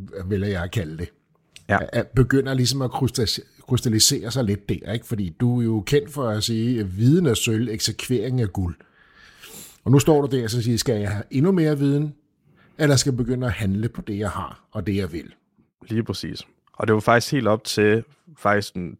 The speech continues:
Speaker 2: dagen, hvor jeg startede på studiet, var egentlig altså en beslutning om dagen før, jeg starter sgu på studiet.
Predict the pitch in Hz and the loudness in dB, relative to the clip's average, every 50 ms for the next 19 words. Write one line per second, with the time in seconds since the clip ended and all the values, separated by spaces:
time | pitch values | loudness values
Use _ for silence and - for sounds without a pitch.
0 | _ - 117 117 98 95 90 87 87 90 87 - - - 92 95 107 113 117 98 | _ 2 2 2 2 2 0 -2 -2 -2 -4 -4 -2 0 2 2 2 2 2 0
1 | - - 95 - - 123 113 104 - - - 117 120 _ - - - - - - | -2 -4 -10 -8 -4 -4 -4 -4 -6 -8 -10 -10 -10 _ -18 -20 -20 -20 -20 -20
2 | - _ _ - 98 107 110 104 98 98 92 - 110 110 110 95 98 95 - - | -20 _ _ 0 2 4 4 4 2 2 2 2 2 2 2 2 -2 -4 -2 0
3 | 120 127 - 104 92 92 92 95 95 101 101 90 - - - 101 98 92 90 - | -2 0 0 0 0 0 0 -2 0 0 0 -2 -2 0 2 2 2 2 0 -4
4 | _ _ _ _ _ _ _ _ _ - - 113 107 98 - - 98 92 107 104 | _ _ _ _ _ _ _ _ _ -20 -12 -8 -6 -6 -4 0 0 2 2 0
5 | 95 - - 90 - 92 - - 107 98 90 - - - | -2 -6 -8 -12 -14 -14 -12 -8 -8 -8 -8 -10 -14 -16